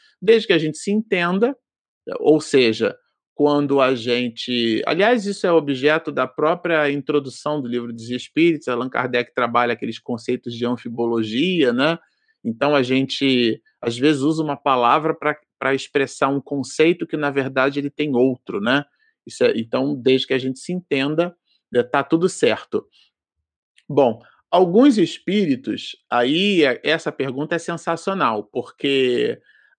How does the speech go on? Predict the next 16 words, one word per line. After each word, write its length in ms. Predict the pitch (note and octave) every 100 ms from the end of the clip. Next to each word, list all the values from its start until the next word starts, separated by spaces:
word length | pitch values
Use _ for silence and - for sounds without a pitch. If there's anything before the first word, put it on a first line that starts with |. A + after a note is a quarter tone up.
| _
a 100 | C3+
própria 540 | - E3+ G#3+ B3+ G3 E3
filosofia, 1080 | D3+ D3 B2+ A#2+ - F3 G#3 E3+ A2+ A2+ - _ _ -
ela 280 | B2 C#3+
traz 420 | D3 D#3 E3 E3+ -
pra 240 | C3+ B2
gente 800 | A#2 C#3+ G3 F#3 - - A2 - -
a 140 | C3+ C3 C3+
alma 640 | D3 E3 C#3+ A#2 G2+ - _ _ _ _ _ _
como 280 | C#3 D3 D3+
sendo, 880 | - C#3 C3 C3 C#3 D3+ E3+ E3+ - -
é, 680 | B2 A#2 A2+ A2 G#2 G#2+ - -
uma 240 | C3 B2+
centelha 880 | - D#3+ D3+ - C#3 C#3 C3 A2+ A2 -
anímica, 920 | A#2+ C3+ D#3+ D#3 B2 A2+ - G2+ G#2 _ _ _ _ -
né? 240 | G2+ G#2